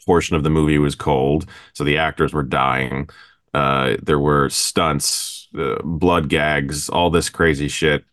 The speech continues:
And we ended up losing, like, twenty shots that day. And I asked the, uh, the data guy, I was like, "Can I please have a drive? I gotta take this home and edit this and look at it and see if it,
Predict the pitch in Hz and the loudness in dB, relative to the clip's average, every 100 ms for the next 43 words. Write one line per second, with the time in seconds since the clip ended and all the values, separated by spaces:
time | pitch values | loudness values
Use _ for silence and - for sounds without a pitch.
0 | - 78 80 78 76 73 82 82 80 80 | -6 -2 0 2 0 0 0 0 0 0
1 | 73 80 80 78 73 67 - - 78 73 | 0 0 2 0 0 -2 -4 -2 -2 0
2 | 80 76 76 71 65 65 50 52 - _ | 0 0 -2 -4 -4 -4 -6 -8 -12 _
3 | _ _ 82 78 76 71 - 78 78 82 | _ _ -2 0 0 -2 -2 -2 0 0
4 | 82 - 87 78 76 73 - 76 76 71 | -2 -4 -2 2 2 0 -4 -2 0 0
5 | 62 53 - - 76 80 76 71 73 76 | -2 -6 -10 -8 0 2 2 0 0 -2
6 | 73 78 73 80 71 - 76 69 71 67 | -2 -4 -4 -4 -2 0 0 0 -4 -2
7 | 71 67 76 71 71 78 76 76 76 69 | -2 0 0 -2 0 -2 -2 -4 -2 -2
8 | 64 69 71 - 67 - 64 69 - 65 | -2 -2 -2 -2 -4 -6 -6 -6 -4 -2
9 | 67 62 - 69 69 - | -2 -4 -4 -4 -4 -6